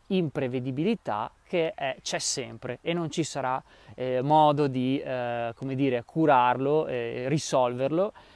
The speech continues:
e mi viene da dire, tra parentesi, che va bene così, che è meglio così. Questo perché? Perché se no non saremmo umani e sarebbe anche questo lavoro sarebbe un, un mero scambio di,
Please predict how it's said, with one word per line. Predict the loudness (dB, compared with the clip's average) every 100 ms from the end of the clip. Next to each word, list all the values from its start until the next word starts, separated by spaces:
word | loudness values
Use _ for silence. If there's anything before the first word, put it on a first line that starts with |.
| -12
e | 2 2 4 0
mi | 0
viene | 0 2
da | 2
dire, | 2 2 0
tra | -2
parentesi, | -2 -2 -2 -4 -6 -6
che | -2
va | -2
bene | 0 0 -2
così, | -4 -4 -2 -4
che | -4 -6
è | -4
meglio | -6 0 0
così. | 0 -2 -2 -2 -6 _ _ _ _ _ _
Questo | -4 -2 -2
perché? | -2 -2 -2 -2
Perché | -6 -8
se | -8 -6
no | -4
non | -4
saremmo | -6 -6 -4 -4
umani | -4 -2 -2 -4 -6 -8
e | -6 -6 -6
sarebbe | -4 -4 -2 0 0
anche | 0 -4 -6 -10
questo | -10 -2
lavoro | 0 0 -4
sarebbe | -6 -8 -6 -6 -8 -10 -20 _ _
un, | -10 -8 -6
un | -6 -8 -6 -6
mero | -4 -2 -4
scambio | -4 -6 -6 -2 0
di, | 0 -2 -4